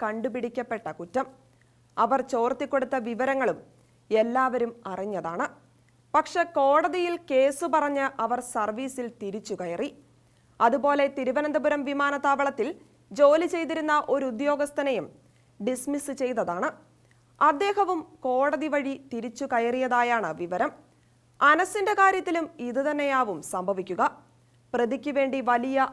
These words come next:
അഭിഭാഷകർ എത്തും. സർക്കാർ ഒരു പാവം വക്കീലിനെ വെക്കും. കോടതിക്ക് അനസിനനുകൂലമായി വിധിക്കേണ്ട സാഹചര്യവുമുണ്ടാക്കും. കേരള പോലീസിന്റെ മിക്കവാറും രഹസ്യ നീക്കങ്ങൾ ചോർന്നു പോകുന്നതായി മിക്കവാറും ഉദ്യോഗസ്ഥർക്ക് സംശയമുണ്ട്.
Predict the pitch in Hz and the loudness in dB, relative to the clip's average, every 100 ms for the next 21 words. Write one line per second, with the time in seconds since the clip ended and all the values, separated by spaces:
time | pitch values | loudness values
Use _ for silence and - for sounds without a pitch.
0 | - 208 196 226 240 240 180 175 175 294 | -4 -6 -6 -2 -2 -2 -8 -8 -4 -4
1 | - - _ _ _ _ _ - 330 311 | -4 -16 _ _ _ _ _ -2 4 6
2 | 320 359 349 - 302 311 277 262 277 294 | 6 4 4 0 -4 -2 2 4 4 2
3 | 262 240 233 285 247 165 175 175 302 - | 0 -4 -2 -4 -2 -2 -4 -4 -6 -8
4 | _ _ _ _ _ 240 233 277 269 254 | _ _ _ _ _ 4 4 4 2 -2
5 | 269 262 - 233 247 269 294 277 254 247 | -2 -2 -2 -4 -2 -2 -4 -2 -2 0
6 | 254 247 240 233 - 190 220 233 - 247 | -2 0 0 -2 -8 -12 -10 -10 -6 -6
7 | 233 220 - - - 208 226 254 220 185 | 0 -2 -2 -10 0 2 2 0 -2 -2
8 | 170 175 175 175 311 - - _ - 359 | -4 -6 -6 -4 -6 -10 -18 _ 2 6
9 | 370 440 453 453 427 392 392 392 349 339 | 6 6 4 2 2 2 0 0 0 0
10 | - 269 269 269 330 320 311 302 269 233 | -2 -4 -4 0 2 6 4 4 0 -2
11 | 262 262 311 294 285 277 262 254 247 240 | -4 -6 -4 -4 -4 -6 -4 -4 -4 -4
12 | 214 233 269 240 247 240 233 214 190 147 | -2 -2 -2 -2 -2 -2 -2 0 -2 -6
13 | - _ _ _ - 240 240 277 269 269 | -14 _ _ _ -4 -2 0 4 4 4
14 | 262 233 262 262 254 247 233 202 277 - | 0 0 0 -2 -2 -4 -2 -4 -4 -6
15 | 196 208 - 196 170 180 262 | -6 -8 -6 -6 -6 0 0